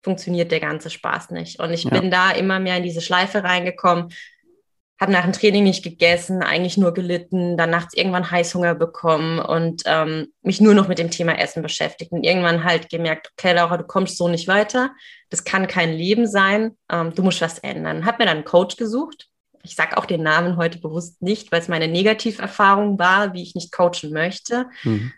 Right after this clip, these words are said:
Speaker 1: ähm, der sein Leben lang krasser Athlet war und gesagt hat, „Hey, hier ist dein Ernährungsplan, ähm, den machst und dann wird das.“ Und bin dann mit meinen Tupperschüsseln rumgerannt und hatte sie-, super viel Disziplin, gesagt, „Okay, ich will das Ziel, ich schaff das.“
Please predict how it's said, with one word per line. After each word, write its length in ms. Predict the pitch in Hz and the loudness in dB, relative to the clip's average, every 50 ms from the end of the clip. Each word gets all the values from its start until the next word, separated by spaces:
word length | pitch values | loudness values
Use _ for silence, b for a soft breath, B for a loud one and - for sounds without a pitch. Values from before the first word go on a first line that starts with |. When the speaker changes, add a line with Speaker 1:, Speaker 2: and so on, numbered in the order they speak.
| _ - | _ -4
Speaker 1:
ähm, 440 | 170 175 175 170 170 170 170 165 170 - | -2 0 2 2 2 0 -2 -4 0 0
der 100 | 175 180 | 2 2
sein 180 | 175 175 160 165 | 4 2 2 2
Leben 220 | 190 233 285 277 | 2 2 4 4
lang 160 | 233 214 202 | 4 2 2
krasser 340 | 196 - 196 220 - 240 185 | 0 -2 -2 -2 0 -2 -2
Athlet 460 | 156 156 - 170 175 196 240 226 - | -2 -4 -4 0 0 2 0 0 0
war 320 | 180 196 202 202 208 180 160 | 0 2 4 4 4 4 2
und 140 | 175 185 | 0 -2
gesagt 240 | 170 170 170 170 - | -4 -4 -6 -10 -10
hat, 80 | 170 - - | -12 -8 -4
„Hey, 220 | 277 320 349 311 | -2 -2 0 2
hier 80 | 277 214 | 2 0
ist 100 | 196 - | 0 0
dein 100 | 180 165 | -4 -4
Ernährungsplan, 760 | 160 170 220 269 269 247 240 - - - 208 202 202 208 202 - _ _ _ _ _ _ _ _ _ _ - - _ _ _ - | -2 0 2 2 2 2 0 -2 -2 2 2 4 4 2 0 -4 _ _ _ _ _ _ _ _ _ _ -20 -20 _ _ _ 0
ähm, 420 | 185 180 175 175 170 170 170 170 B B B B _ _ | 2 4 4 4 2 -2 -4 -6 B B B B _ _
den 160 | 202 202 180 185 | 2 2 4 6
machst 300 | 185 185 196 196 - 170 | 6 4 4 4 0 -2
und 80 | 170 | -2
dann 180 | 165 156 151 143 | -2 -2 -4 -4
wird 240 | 139 143 - - - | -6 -6 -6 -8 -10
das.“ 140 | - - | -12 -8
Und 120 | - 160 165 | -8 -4 0
bin 120 | 190 233 | 2 4
dann 320 | 254 247 240 226 214 - 175 | 4 4 4 2 0 0 -2
mit 160 | 185 175 175 | -4 -4 -2
meinen 160 | 165 156 165 | -4 -4 -4
Tupperschüsseln 540 | - 214 - 220 208 - 202 - 170 170 165 | -4 -2 0 0 0 0 -2 -2 -2 -2 0
rumgerannt 640 | 165 226 320 311 302 262 - 214 202 208 214 202 | 0 0 0 0 0 -2 0 0 0 0 0 -2
und 220 | 185 185 180 185 175 | -2 -4 -4 -2 -4
hatte 240 | 196 196 - 175 | -4 -6 -6 -8
sie-, 220 | 170 - 226 - - - | -6 -6 -6 -6 -8 -8
super 280 | - 202 240 330 311 | -6 -4 -2 -2 0
viel 140 | 311 240 196 | 0 0 0
Disziplin, 520 | - 190 - - 180 170 - 202 208 226 | 0 -2 -4 -6 -10 -6 -4 0 0 0
gesagt, 220 | 202 190 185 - - | 0 -2 -4 -8 -10
„Okay, 160 | - - 208 | -4 0 0
ich 120 | 208 202 - | 0 0 0
will 120 | 175 156 | -4 -4
das 160 | 151 - - | -4 -8 -12
Ziel, 240 | _ - 220 226 208 | _ -4 -4 -4 -4
ich 140 | - - - | -4 -6 -4
schaff 260 | - 190 196 196 - | -2 0 -2 -2 -4
das.“ 300 | - 262 269 - - B | -6 -8 -8 -8 -12 B